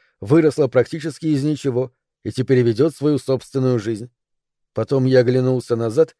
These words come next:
и увидел, что Рейв прибыл и сидит на одном из стульев.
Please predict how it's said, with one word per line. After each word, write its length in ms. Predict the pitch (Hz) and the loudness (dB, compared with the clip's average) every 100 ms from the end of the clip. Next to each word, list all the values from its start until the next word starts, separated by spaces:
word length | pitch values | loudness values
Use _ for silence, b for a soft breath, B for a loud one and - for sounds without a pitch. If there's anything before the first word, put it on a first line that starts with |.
| _ _ _ _ - | _ _ _ _ -4
и 80 | 120 | 0
увидел, 360 | 123 165 151 | 2 0 0
что 240 | 131 - 123 | -2 0 2
Рейв 300 | 151 156 - | 2 0 -4
прибыл 440 | 165 143 95 95 _ _ _ _ _ _ | -4 -4 -4 -8 _ _ _ _ _ _
и 220 | 117 117 | -4 -4
сидит 420 | - 120 127 156 | -4 -4 -4 -6
на 200 | 113 120 | -4 0
одном 340 | 117 127 127 139 | 0 0 -2 -4
из 80 | - | -8
стульев. 640 | - 101 95 92 - | -6 -6 -6 -10 -14